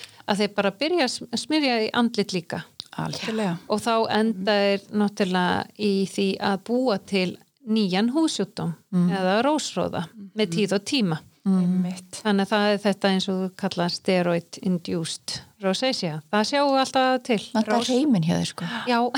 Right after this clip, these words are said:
Speaker 2: <laughs> Rósröð er svona einn af kannski fáum húðsjúkdómum, af því að við húðlæknar elskum nú þessi sterakrem í, í hérna. En rósröð er einn af fáum húðsjúkdómum sem að kannski ekki að nota sterakrem.
Speaker 3: Og pera-
Speaker 2: Bara alls ekki, og
Speaker 3: Og
Speaker 2: peroral,
Speaker 3: peroral
Speaker 2: já.
Speaker 3: dermatitika.
Speaker 2: Já,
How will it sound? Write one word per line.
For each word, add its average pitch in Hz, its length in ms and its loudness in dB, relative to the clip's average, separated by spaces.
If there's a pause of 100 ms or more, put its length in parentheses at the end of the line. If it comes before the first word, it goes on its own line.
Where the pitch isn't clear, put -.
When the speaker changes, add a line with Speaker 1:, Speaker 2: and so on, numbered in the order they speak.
(260)
Speaker 2:
<laughs> - 460 -2
Rósröð 254 420 2
er 226 80 2
svona 220 240 0
einn 254 380 0
af 285 100 0
kannski 226 280 -2
fáum 262 760 0
húðsjúkdómum, 220 800 -2
af 202 220 -2
því 214 100 0
að 196 80 -2
við 220 240 -2 (140)
húðlæknar 214 500 0
elskum 226 400 0
nú 185 140 0
þessi 185 180 -6
sterakrem 202 840 -2
í, 175 100 -2 (140)
í 180 220 -2
hérna. 180 340 -2 (520)
En 190 220 -4
rósröð 220 520 -2
er 226 80 0
einn 233 120 0
af 220 120 -2
fáum 285 240 2
húðsjúkdómum 214 460 0
sem 202 140 0
að 196 120 0
kannski 196 300 -4 (180)
ekki - 560 -4
að - 20 2
nota 160 200 -4
sterakrem. - 460 -6 (440)
Speaker 3:
Og 214 120 -10
pera- 202 220 -2
Speaker 2:
Bara 202 360 -2
alls 214 240 -4
ekki, 202 220 -2
og 175 120 0
Speaker 3:
Og - 40 -16
Speaker 2:
peroral, 190 260 2
Speaker 3:
peroral 233 280 2
Speaker 2:
já. 202 60 -8
Speaker 3:
dermatitika. 190 520 2
Speaker 2:
Já, 185 140 2